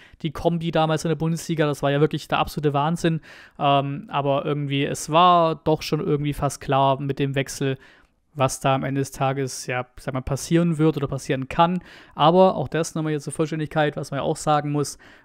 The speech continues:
ähm, mittlerweile läuft's doch echt bei einigen schon besser in der Premier League, ne? Endo grad schon angesprochen, Kalajdzic haben wir die Situation angesprochen, Ahamada läuft's, glaub ich, gar nicht. Hab da irgendwann mal in ein Spiel reingeschaut gehabt,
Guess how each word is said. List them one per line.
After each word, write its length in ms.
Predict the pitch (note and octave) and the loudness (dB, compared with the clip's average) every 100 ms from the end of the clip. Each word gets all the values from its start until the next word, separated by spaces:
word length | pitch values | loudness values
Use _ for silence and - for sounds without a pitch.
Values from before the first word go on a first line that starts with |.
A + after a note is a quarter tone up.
| - | 2
ähm, 720 | C#3+ C#3 C3+ C#3 C#3 C#3 - - | 4 6 4 0 -4 -6 -10 -6
mittlerweile 640 | D#3 C#3+ B2+ C#3 F#3 F#3+ | -2 0 4 4 4 0
läuft's 300 | D#3+ D#3+ - | -2 -4 -6
doch 160 | D3+ | -10
echt 220 | - C#3+ - | -8 -12 -10
bei 160 | C#3+ | -8
einigen 580 | D3 C#3+ D3 C3+ C3+ C3 _ _ _ _ _ | -4 -4 -4 -4 -6 -10 _ _ _ _ _
schon 260 | - C3+ | -4 -2
besser 340 | B2 B2 - B2+ | 0 -2 -2 -4
in 60 | |
der 80 | B2+ | -4
Premier 280 | B2 C#3+ C3 | -6 -6 -6
League, 220 | B2+ B2 | -8 -6
ne? 240 | C#3 D#3 E3 _ - - _ | -2 0 -2 _ -20 -20 _
Endo 240 | - D3+ D#3 | -4 0 2
grad 200 | D3 C#3 | 2 0
schon 120 | D#3+ | -2
angesprochen, 680 | D#3 D3+ - - D3 D#3 C#3+ | -6 -8 -8 -4 -4 -4 -8
Kalajdzic 420 | C3+ C#3 D3+ - | -4 -2 -2 -2
haben 80 | D3 | -2
wir 80 | |
die 60 | C#3 | -2
Situation 360 | D#3 D3 C3+ D3+ | -4 -4 -4 -4
angesprochen, 460 | D3 - C#3+ C#3+ | -6 -4 -4 -2
Ahamada 460 | C#3 C3+ C#3 D3+ D#3+ | 0 0 2 2 2
läuft's, 300 | C#3+ C#3+ - | 0 -4 -4
glaub 140 | C#3+ | -6
ich, 200 | C#3 - | -6 -6
gar 260 | - C#3+ F3+ | -2 0 0
nicht. 180 | F3+ D3+ | -4 -8
Hab 100 | - | -8
da 100 | - | -6
irgendwann 240 | G3 G3 | -4 -2
mal 100 | F#3 | -4
in 60 | E3+ | -4
ein 40 | |
Spiel 220 | D#3+ - | -6 -2
reingeschaut 500 | E3+ E3 E3+ - D#3+ | 0 0 -2 0 0
gehabt, 260 | D3+ D#3 - | 0 -2 -4